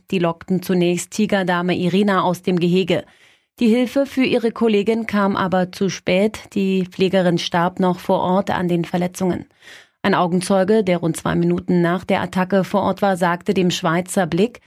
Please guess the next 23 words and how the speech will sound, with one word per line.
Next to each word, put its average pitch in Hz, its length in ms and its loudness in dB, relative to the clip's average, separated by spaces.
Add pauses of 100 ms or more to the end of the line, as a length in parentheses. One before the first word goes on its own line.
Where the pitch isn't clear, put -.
(460)
dass 190 180 0
es 202 240 -2
acht 254 280 -4
bis 220 220 0
neun 202 240 4
Minuten 220 380 2
dauerte, 208 420 0
bis 185 220 -2
Hilfe 214 340 2
vom 208 260 -2
Zoopersonal 185 720 0
eintraf. 170 540 -6 (480)
Demnach 196 380 0
soll 196 260 0
auch 196 220 0
ein 190 220 -4
kleines 190 420 0
Kind 240 280 2
Zeuge 202 320 0
des 185 140 -2
Angriffs 185 480 -2
geworden 156 380 -2
sein. 110 300 -6